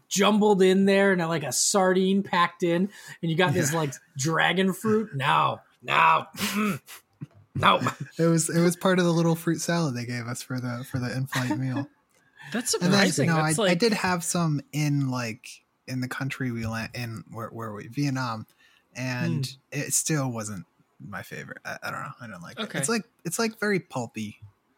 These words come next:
Speaker 2: I don't know. Not
Speaker 1: Oh,
Speaker 2: pulpy.
Speaker 3: okay.
Speaker 2: It's, like, very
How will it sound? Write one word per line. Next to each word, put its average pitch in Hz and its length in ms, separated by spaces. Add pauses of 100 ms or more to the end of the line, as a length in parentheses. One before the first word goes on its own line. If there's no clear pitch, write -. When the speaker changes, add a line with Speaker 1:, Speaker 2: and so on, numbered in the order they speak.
(360)
Speaker 2:
I 120 80
don't 110 160
know. 107 140 (640)
Not 233 140
Speaker 1:
Oh, 180 100
Speaker 2:
pulpy. 156 160
Speaker 3:
okay. 147 200
Speaker 2:
It's, - 160
like, 196 320
very 160 480